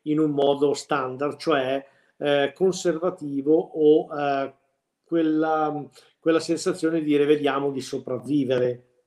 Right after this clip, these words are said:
ok? Però il problema è che la sopravvivenza, eh, deve avere comunque un tempo, mm, cioè tu non puoi vivere pensando alla sopravvivenza per tre anni.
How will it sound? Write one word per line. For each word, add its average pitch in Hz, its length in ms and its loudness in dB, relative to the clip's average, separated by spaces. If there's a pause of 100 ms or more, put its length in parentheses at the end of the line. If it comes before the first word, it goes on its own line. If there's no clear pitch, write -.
(120)
ok? 131 460 -4 (280)
Però 185 160 6
il 156 100 8
problema 196 400 2
è - 40 0
che - 100 -4
la 151 80 2
sopravvivenza, 151 1040 0 (460)
eh, 139 760 -4 (120)
deve 139 440 -4
avere 180 220 4
comunque 143 500 0
un 135 320 -4
tempo, 135 880 2 (360)
mm, 131 360 -6
cioè 147 220 0
tu 175 100 0
non 160 160 6
puoi 185 220 8
vivere 165 340 4
pensando 147 460 -2
alla 143 100 0
sopravvivenza 143 880 -2
per 135 300 -4
tre 139 240 0
anni. 120 540 -6